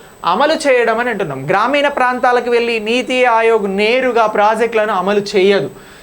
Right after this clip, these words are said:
So, అక్కడ ఉన్నటువంటి అవసరాలకి ప్రణాళికలను రూపొందిస్తది. కాబట్టి ఈ స్టేట్మెంట్ రైట్, అంటే ఇది విధి కాదు.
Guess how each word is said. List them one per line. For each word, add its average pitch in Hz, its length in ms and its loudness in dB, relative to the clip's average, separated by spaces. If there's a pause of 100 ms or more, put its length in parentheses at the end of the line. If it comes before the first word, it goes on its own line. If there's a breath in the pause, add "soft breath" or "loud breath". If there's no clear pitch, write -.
(160)
So, 247 200 4
అక్కడ 254 340 0
ఉన్నటువంటి 269 480 0
అవసరాలకి 269 800 0
ప్రణాళికలను 269 720 0
రూపొందిస్తది. 247 680 0
కాబట్టి 240 360 0
ఈ 233 260 -2
స్టేట్మెంట్ 233 520 -2
రైట్, 170 300 0
అంటే 226 260 0
ఇది 240 120 0
విధి 202 240 -2
కాదు. 175 480 0